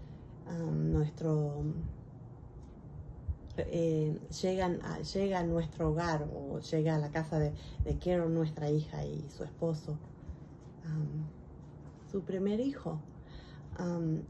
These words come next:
y, y él, él cuando, cuando nació, eh,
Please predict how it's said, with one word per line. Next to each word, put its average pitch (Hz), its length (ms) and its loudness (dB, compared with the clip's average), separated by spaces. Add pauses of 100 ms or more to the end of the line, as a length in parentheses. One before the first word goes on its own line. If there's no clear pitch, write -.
y, 175 520 2
y 175 120 4
él, 202 320 8 (1500)
él 185 280 4
cuando, 185 280 4 (180)
cuando 165 400 2
nació, 175 760 4
eh, 160 380 2